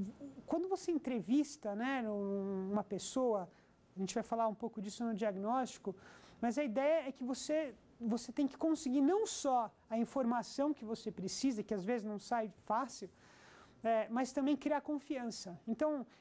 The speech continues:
existem técnicas, né, a capacidade de, de entrevistar efetivamente. Também a, a atividade de conduzir reuniões.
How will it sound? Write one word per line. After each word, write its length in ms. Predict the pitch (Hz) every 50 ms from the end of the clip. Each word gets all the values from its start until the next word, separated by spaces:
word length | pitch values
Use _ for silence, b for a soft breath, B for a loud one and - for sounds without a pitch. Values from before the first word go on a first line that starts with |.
| B
existem 340 | - 214 220 - - 277 240
técnicas, 640 | - - 247 - 302 302 - 226 208 185 - 208 220
né, 80 | 254
a 40 | 254
capacidade 580 | - 247 233 - 240 226 - 247 240 202 196 202
de, 200 | 240 240 240 226
de 200 | 170 170 - 233
entrevistar 640 | 233 240 277 320 285 262 254 - - - 262 247
efetivamente. 840 | 240 240 - 226 - - 214 196 214 196 190 180 175 170 - - - - - B B B B B B B B B B B
Também 520 | - 285 240 226 262 302 320 320 269 208 - - _ _ -
a, 80 | - 220
a 640 | 220 - 208 214 226 233 226 214 208 196 175 190 208
atividade 540 | 202 - - 233 214 220 254 254 202 240
de 120 | 214 214 226
conduzir 480 | - 285 294 269 254 269 240 269 277
reuniões. 800 | 226 285 311 285 285 262 247 269 285 285 226 180 - - - -